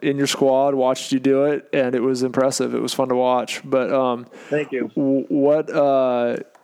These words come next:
Speaker 1: th-, talk about that match a little bit, the uniqueness of that match. Um,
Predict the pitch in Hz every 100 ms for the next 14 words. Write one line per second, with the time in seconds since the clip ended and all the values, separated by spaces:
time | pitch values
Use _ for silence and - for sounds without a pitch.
0 | _ - 160 - - 98 170 180 170 165
1 | 160 147 139 143 135 139 139 120 135 131
2 | 131 131 123 131 123 123 127 113 123 120
3 | 117 104 - - - 370 - 123 120 110
4 | 107 -